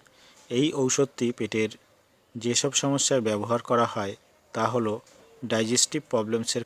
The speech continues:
কারণে হওয়া গ্যাস, হাইপার অ্যাসিডিটি, ইনডাইজেশন, ফ্ল্যাটুলেন্স, ব্লটিং ইত্যাদি। এছাড়া এই গ্যাসান্তক বটি পেটের গ্যাস ও অ্যাসিড কমানোর পাশাপাশি খিদে বাড়ায়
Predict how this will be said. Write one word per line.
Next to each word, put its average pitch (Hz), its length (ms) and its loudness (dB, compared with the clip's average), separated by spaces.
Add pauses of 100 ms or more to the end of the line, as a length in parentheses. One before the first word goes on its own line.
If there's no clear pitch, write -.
কারণে 104 300 -4 (100)
হওয়া 104 240 -4 (420)
গ্যাস, 117 360 0 (540)
হাইপার 107 360 -2
অ্যাসিডিটি, 117 500 -2 (420)
ইনডাইজেশন, 113 680 -2 (460)
ফ্ল্যাটুলেন্স, 113 540 -2 (400)
ব্লটিং 110 360 -4 (380)
ইত্যাদি। 92 360 -10 (680)
এছাড়া 131 320 6 (160)
এই 113 140 -2
গ্যাসান্তক 123 520 -2
বটি 120 240 -2 (600)
পেটের 123 320 4 (500)
গ্যাস 123 220 8 (180)
ও - 20 -4 (100)
অ্যাসিড 104 360 -2
কমানোর 117 400 0
পাশাপাশি 110 500 -2 (420)
খিদে 120 340 0
বাড়ায় 127 300 4